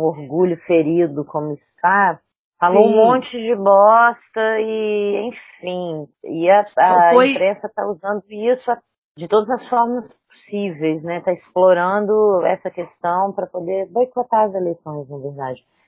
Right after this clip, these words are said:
Speaker 1: E quando eu digo boicotar, não digo boicotar candidato, isso, não, boicota as eleições, boico-, boicota o processo democrático, jogando lenha na fogueira num momento em que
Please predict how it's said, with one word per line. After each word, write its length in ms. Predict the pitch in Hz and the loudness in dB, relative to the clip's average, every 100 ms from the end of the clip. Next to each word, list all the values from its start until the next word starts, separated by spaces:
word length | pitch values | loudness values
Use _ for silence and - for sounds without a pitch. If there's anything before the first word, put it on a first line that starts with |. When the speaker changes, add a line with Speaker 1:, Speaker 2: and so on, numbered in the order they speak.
| - | -6
Speaker 1:
E 100 | 165 | -2
quando 160 | 202 | 0
eu 80 | 196 | 2
digo 220 | 196 196 | 2 2
boicotar, 480 | 190 208 202 202 220 | 2 2 2 2 0
não 120 | 233 226 | -2 -4
digo 320 | 208 233 220 | -2 -2 0
boicotar 720 | 208 208 196 - 180 165 147 | -2 -2 -4 -2 -2 -2 -4
candidato, 1000 | - 170 160 147 135 147 170 170 156 - | -6 -8 -8 -8 -4 -2 2 2 0 -4
isso, 180 | 151 143 170 | -4 -4 -6
não, 140 | 175 | -2
boicota 440 | 185 220 262 254 | -2 0 -2 -4
as 80 | 240 | -2
eleições, 600 | 254 254 247 - 190 190 | 2 2 2 -2 -8 -8
boico-, 360 | 165 180 190 196 | -2 -2 0 0
boicota 460 | 180 190 - 196 - | 0 0 0 -2 -2
o 200 | 196 190 | -4 -4
processo 480 | - 180 165 170 170 | -8 -8 -6 -8 -6
democrático, 880 | 170 165 156 - 143 147 - - 135 _ _ _ _ - 139 | -4 -4 -4 -2 0 0 -6 -12 -14 _ _ _ _ -10 -2
jogando 420 | 160 156 175 170 | 2 2 2 2
lenha 320 | 160 170 170 | 4 2 0
na 120 | 165 - | -2 -6
fogueira 800 | 156 131 147 165 165 170 165 165 123 | -12 -4 2 4 6 4 0 -4 -6
num 280 | 165 165 170 | -8 -4 -2
momento 460 | 165 160 170 165 | -2 -2 -4 -6
em 120 | 170 | -12
que 760 | 165 - 170 165 160 143 131 - | -10 -4 -2 0 0 0 -2 -6